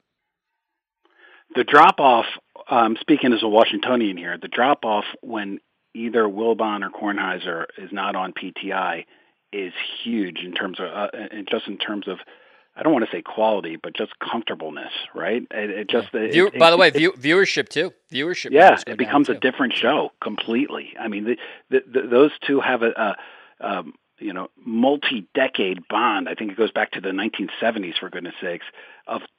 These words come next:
Speaker 1: doing
Speaker 2: Right.
Speaker 1: this and talking, and they, they, they're so different, and they, they obviously love each other, and it just, it just works, and it works with those two. And so P T I can, can exist,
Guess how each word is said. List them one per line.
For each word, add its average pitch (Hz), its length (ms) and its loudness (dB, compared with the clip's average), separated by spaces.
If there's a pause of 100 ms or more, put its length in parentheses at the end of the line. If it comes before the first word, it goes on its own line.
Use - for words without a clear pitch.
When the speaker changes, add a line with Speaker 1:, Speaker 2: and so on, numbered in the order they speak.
Speaker 1:
doing 127 240 2
Speaker 2:
Right. 107 60 2
Speaker 1:
this 98 140 -4
and 92 120 -12
talking, 123 400 4
and 92 80 -4
they, 90 140 -8
they, 101 240 -6 (320)
they're 110 140 -4 (200)
so 147 180 4 (140)
different, 120 520 2
and 110 120 -10
they, 101 220 -6
they 104 220 -6 (180)
obviously 120 500 -2
love 110 280 2
each 95 200 -2
other, 85 240 -4
and 95 220 -10
it 90 100 -8
just, 135 200 -2
it 143 260 -6
just 143 220 -4
works, 143 400 4 (420)
and 127 100 -2
it 104 100 -2
works 127 280 -2
with 113 140 -4
those 110 180 4 (160)
two. 101 240 2 (100)
And 101 200 -12
so 107 100 -2
P 147 180 -8
T 143 140 0
I 127 120 0
can, 120 300 -6 (180)
can 139 200 -4
exist, 101 640 -2